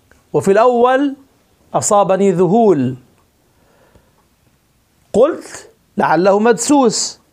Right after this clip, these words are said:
لعل الكلام ليس ثابتاً"،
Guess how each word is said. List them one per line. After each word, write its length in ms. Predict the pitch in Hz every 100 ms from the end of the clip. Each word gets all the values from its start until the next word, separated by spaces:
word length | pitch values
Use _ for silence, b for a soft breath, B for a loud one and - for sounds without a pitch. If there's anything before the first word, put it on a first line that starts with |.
| _ _ 180
لعل 280 | 160 202
الكلام 560 | 214 220 226 247 269 247 - - -
ليس 260 | - 190 240
ثابتاً"، 680 | 214 294 320 254 202 170